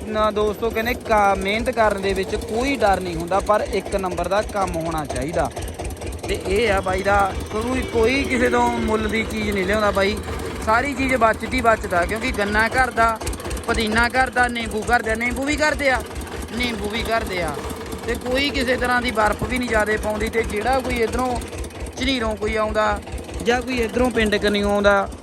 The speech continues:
ਹਰਿਆਣੇ ਦੇ ਵਿੱਚ ਆਉਂਦਾ, ਤੇ ਬਾਈ ਕੋਲੇ ਉਹ ਕਿਹੜਾ ਬੰਦਾ ਵੀ ਕੋਈ ਖੜ ਕੇ ਨਹੀਂ ਜਾਂਦਾ, ਕਿਉਂਕਿ ਇੱਕ ਬਾਈ ਦਾ ਬਿਜ਼ਨਸ ਬਣ ਗਿਆ ਵੀ ਜਦੋਂ ਕੋਈ ਰਿਸ਼ਤੇਦਾਰ ਨੇ ਆਉਣਾ ਹੁੰਦਾ ਤਾਂ ਬਾਈ ਨੈਬੇ ਨੂੰ ਫੋਨ ਮਾਰਦੇ ਆ, "ਬਾਈ ਸਾਡੇ ਪੰਜ ਗਲਾਸ ਜੱਗ ਚ ਪਾ ਕੇ ਰੱਖ ਦੇ, ਪਹਿਲਾਂ ਬਣਾ ਕੇ ਰੱਖ ਦੇ।"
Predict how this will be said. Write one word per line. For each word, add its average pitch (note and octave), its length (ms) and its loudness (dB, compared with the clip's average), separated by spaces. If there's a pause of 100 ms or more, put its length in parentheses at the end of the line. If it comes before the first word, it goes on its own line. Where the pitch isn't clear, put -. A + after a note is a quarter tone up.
(360)
ਹਰਿਆਣੇ G3+ 280 4
ਦੇ G3+ 100 2
ਵਿੱਚ G3 220 -2
ਆਉਂਦਾ, G3+ 220 2
ਤੇ G#3+ 100 2
ਬਾਈ F#3+ 300 2
ਕੋਲੇ G3+ 200 0
ਉਹ G#3+ 120 2
ਕਿਹੜਾ A3+ 200 2
ਬੰਦਾ F#3+ 300 0
ਵੀ F#3 80 -4
ਕੋਈ G3+ 180 -6
ਖੜ F3+ 220 -2
ਕੇ A#3 180 -4
ਨਹੀਂ G3 120 -4
ਜਾਂਦਾ, C3+ 340 -4 (520)
ਕਿਉਂਕਿ C4 420 -2 (400)
ਇੱਕ A#3+ 220 2
ਬਾਈ A3+ 260 4
ਦਾ B3 120 0
ਬਿਜ਼ਨਸ G3+ 440 2
ਬਣ F#3+ 260 2
ਗਿਆ G3 160 4
ਵੀ G3+ 100 -4
ਜਦੋਂ G3 280 0
ਕੋਈ G#3 160 2
ਰਿਸ਼ਤੇਦਾਰ G3 520 2
ਨੇ G3+ 120 0
ਆਉਣਾ F3+ 240 2
ਹੁੰਦਾ F3+ 400 0 (400)
ਤਾਂ A3 120 6
ਬਾਈ G#3+ 260 0
ਨੈਬੇ G#3 320 4
ਨੂੰ A#3 180 -2
ਫੋਨ G3 280 2
ਮਾਰਦੇ F#3+ 360 2
ਆ, G3 40 0
"ਬਾਈ G3 220 0
ਸਾਡੇ G3+ 280 0
ਪੰਜ F#3+ 300 0
ਗਲਾਸ F#3 300 2
ਜੱਗ F3+ 240 -2
ਚ F#3 240 -4
ਪਾ F3+ 260 -4
ਕੇ F3 140 -6
ਰੱਖ E3+ 180 -4
ਦੇ, F3+ 240 -2
ਪਹਿਲਾਂ F3+ 340 -2
ਬਣਾ G3 200 0
ਕੇ F3+ 120 -2
ਰੱਖ E3+ 220 -2
ਦੇ।" F3 200 -4